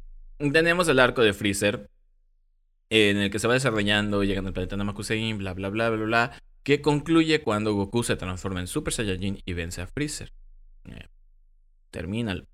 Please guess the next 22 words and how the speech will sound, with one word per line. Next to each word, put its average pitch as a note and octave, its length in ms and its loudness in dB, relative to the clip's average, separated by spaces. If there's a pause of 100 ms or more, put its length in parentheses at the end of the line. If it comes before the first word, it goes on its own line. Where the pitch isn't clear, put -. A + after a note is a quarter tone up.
(120)
pasa - 140 -10
lo F#2+ 40 -10
que - 60 -12
tiene G2+ 140 -10
que - 80 -12
pasar, E3 380 -2
regresa G2+ 280 -6
a A#2+ 40 -4
la C3 100 -4
Tierra E2 300 -6
y G2 100 -6
ya G#2+ 60 -4
estuvo. - 280 -8
Ahí G#2 180 -2
acaba C3 420 2
ese A2 300 -2
arco F2+ 200 -4
argumental. D#2 540 -10 (300)
Digamos F3 380 2
que C3+ 80 2
ahí A#2 120 4
concluye A2+ 800 0